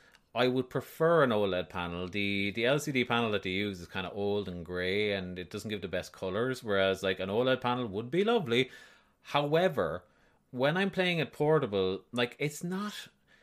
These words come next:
the Switch is great because it can be portable, but I think an awful lot of people, me included, treat it as a console that we can just take out of the room with us on occasion.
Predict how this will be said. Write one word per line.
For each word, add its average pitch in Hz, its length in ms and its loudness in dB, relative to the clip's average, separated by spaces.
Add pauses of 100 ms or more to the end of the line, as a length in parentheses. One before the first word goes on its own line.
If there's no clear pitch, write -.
(120)
the 151 80 -4
Switch 262 460 -2
is 160 140 -2
great 127 380 4
because 110 260 -4
it 101 80 -10
can 120 320 2
be 139 120 -2
portable, 156 600 -2 (960)
but 151 340 2 (340)
I 170 460 0
think 226 460 -2
an 147 220 0
awful 175 340 0
lot 143 180 4
of - 80 -4
people, 101 680 -2 (180)
me 117 240 0
included, 107 600 -2 (1000)
treat 165 300 0
it 165 80 2
as 139 140 0
a 123 40 -8
console 101 720 -2
that 98 220 -4
we 110 80 -10
can 107 220 -8
just 104 200 -10 (120)
take 117 260 0
out 110 200 4
of 98 140 -8
the 95 80 -6
room 117 360 -2
with 90 140 -4
us 80 380 -8 (500)
on 107 180 0
occasion. 95 640 -2